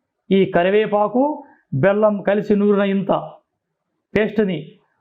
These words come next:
బొగ్గన పెట్టుకొని సప్పరిస్తూ అలా ఆ లాలాజలాన్ని మింగుతూ ఉంటే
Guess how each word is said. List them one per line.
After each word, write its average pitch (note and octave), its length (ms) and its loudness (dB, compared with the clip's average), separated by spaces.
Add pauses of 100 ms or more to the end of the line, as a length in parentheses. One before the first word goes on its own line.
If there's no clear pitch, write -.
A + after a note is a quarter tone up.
(200)
బొగ్గన F3 440 0
పెట్టుకొని G#3+ 500 0
సప్పరిస్తూ G#3 760 -2
అలా F#3+ 520 -2 (360)
ఆ F3 200 2
లాలాజలాన్ని F#3+ 840 0
మింగుతూ F#3 400 0
ఉంటే F3+ 580 0